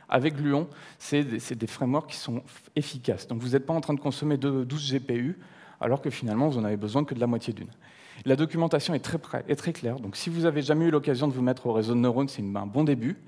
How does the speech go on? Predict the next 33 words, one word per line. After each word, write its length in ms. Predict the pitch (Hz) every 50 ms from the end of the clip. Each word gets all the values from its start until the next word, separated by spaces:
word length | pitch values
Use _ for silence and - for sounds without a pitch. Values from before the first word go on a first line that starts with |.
| - - - - - - - - -
Et 120 | 143 156
il 80 | 175 165
y 40 |
a 40 | 156
des 100 | 120 127
modèles 280 | 123 131 123 139 139 -
qui 100 | - 135
sont 140 | - 160 151
état 180 | 139 139 147
de 80 | 123 110
l'art. 220 | 107 98 - -
Donc, 120 | 101 104 104
vous 100 | 101 113
n'avez 180 | 110 107 113
pas 160 | 110 - 139
non 140 | 147 139 117
plus 220 | 104 - - 143 139
les 120 | 131 120
modèles 240 | 107 104 101 127 135
d'il 80 | 123
y 40 | 113
a 40 | 101
quinze 280 | - - 107 107 110 120
ans, 200 | 135 160 156 - - - - - - -
type 180 | - 139 123 131
AlexNet, 440 | 107 98 95 - - - 135 135
vous 160 | 143 135 117 104
avez 100 | 101 98
des 80 | 104
choses 200 | 101 - 151 143
qui 80 | - -
sont 140 | - 131 123
récentes. 420 | 117 113 - - - - -